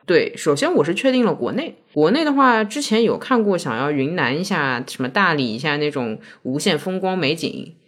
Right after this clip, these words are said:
但其实我不会看风景，我只是对于那种，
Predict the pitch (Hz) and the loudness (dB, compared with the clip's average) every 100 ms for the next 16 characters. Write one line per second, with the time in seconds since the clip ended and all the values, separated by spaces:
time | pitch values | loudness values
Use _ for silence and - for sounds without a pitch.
0 | - 294 - 254 254 285 160 127 - - | -6 -4 -2 -2 0 2 2 0 -2 -10
1 | 139 165 403 277 156 135 127 131 135 135 | -8 2 4 4 0 -4 -4 -4 -4 -8
2 | - - - 247 - 151 220 240 262 262 | -12 -10 0 0 0 -2 0 2 2 4
3 | 269 170 | 2 2